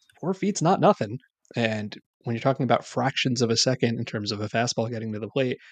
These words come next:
that can really make it seem faster, uh, or slower. I, I think there's probably a little bit, if you combine it with, um, release point, like height or, or horizontal release point, that all in a soup together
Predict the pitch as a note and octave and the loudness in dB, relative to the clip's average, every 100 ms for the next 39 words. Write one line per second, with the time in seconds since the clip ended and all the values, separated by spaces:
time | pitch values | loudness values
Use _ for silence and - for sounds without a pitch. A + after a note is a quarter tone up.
0 | - _ - C3+ D#3+ F#3+ G#3 F3+ D3+ - | -20 _ 0 0 4 6 8 6 2 0
1 | D3+ - A#2 A2+ A2+ G#2 - _ - A2 | -2 2 0 2 -2 -4 -8 _ -12 -10
2 | G2 - A2+ A2 - G2 F#2+ F#2+ A2 A2+ | -10 -4 -2 0 -2 -4 -8 -8 -8 -8
3 | - - B2+ A#2+ A2 - B2 A#2+ A2 G2+ | -10 -8 -4 -2 -2 0 0 2 2 0
4 | G2+ G#2+ B2+ A#2+ A#2 A#2 - - _ _ | -4 2 2 2 0 -2 -6 -20 _ _
5 | - B2+ A#2 - A2+ A2+ B2 B2 A2+ A2+ | -16 -6 -6 -2 0 4 4 2 4 2
6 | G#2 - A2 G2+ G2 - _ A#2 A2+ A#2 | 2 -2 -4 -6 -12 -18 _ -6 -4 -4
7 | - A#2+ A2+ A2+ G#2 - A2 G#2+ - - | -2 0 2 0 -4 -4 -4 -4 -8 -8
8 | A2 G2 G2 A2+ G2 - A#2 G#2+ A2 G#2+ | -10 -10 -10 -12 -12 -6 -6 -4 -8 -4
9 | A2+ A#2 A#2 A#2 C3+ B2+ C3 - - _ | -4 -2 -2 -2 -2 -2 -2 -10 -20 _
10 | _ A#2 A#2 C3 C#3+ C3+ C3+ A2+ A2+ - | _ -4 2 4 4 6 6 6 2 0
11 | C3+ - C3+ C3 C3+ | 0 0 4 4 4